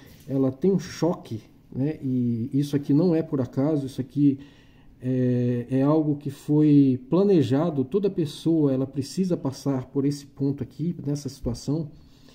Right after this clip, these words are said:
Então, ela é confrontada a se, é, a se reavaliar e a se, a, a, a se transformar internamente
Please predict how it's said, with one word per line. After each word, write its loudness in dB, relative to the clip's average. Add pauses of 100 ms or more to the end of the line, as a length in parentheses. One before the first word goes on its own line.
(200)
Então, 0
ela 4
é 0
confrontada 0 (480)
a -4
se, -2 (520)
é, -2
a -4
se -4
reavaliar 2 (520)
e -2
a 0
se, 4 (840)
a, -18
a, -12
a -4
se 4
transformar 2
internamente 0